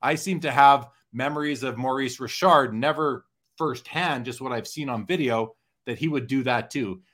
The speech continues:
But I think he would just skate through people with that fire in his eyes. And in any way, in any event, Colin tells us that nineteen fifty-four Topps has a lot of recoloring and trimming, as does a lot of vintage cards. And a lot of them are slabbed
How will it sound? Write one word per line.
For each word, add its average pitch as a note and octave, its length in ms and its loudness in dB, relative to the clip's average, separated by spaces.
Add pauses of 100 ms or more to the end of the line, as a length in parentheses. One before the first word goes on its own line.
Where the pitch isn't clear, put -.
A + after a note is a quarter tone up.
(140)
But A#2+ 140 -2
I A2+ 40 -2
think C3 180 -8
he B2 60 -6
would A#2+ 140 -6
just - 260 -10
skate - 360 -6
through B2 180 -2
people B2 340 -4
with A#2 120 -4
that G#2+ 260 -4
fire C3 300 -2
in B2 80 -4
his A2+ 180 -6
eyes. A2+ 380 2
And F#2 180 -8 (260)
in C#3 140 -2
any A#2+ 180 -2
way, F#2 220 -6 (300)
in C#3+ 120 -8
any C#3+ 200 -4
event, F#2 240 -6 (100)
Colin G3 340 4
tells E3+ 260 2
us D#3+ 120 -4
that D3 100 -6
nineteen F3 380 0
fifty-four E3 480 -4
Topps D3 340 2
has C#3 160 -2
a C3 60 -6
lot C#3 180 4
of A#2 100 -4
recoloring D3+ 800 -2 (300)
and A#2+ 180 -6
trimming, C#3 480 -2 (400)
as F#3 240 0
does F#3 220 -2
a E3 60 0
lot D3+ 280 4
of C3 180 -2
vintage B2+ 440 -6
cards. F#3+ 460 -2 (260)
And C3 120 -4
a A#2+ 60 0
lot C3+ 240 6
of F3+ 80 -2
them G3 140 0
are F3 40 -2
slabbed F#3 600 0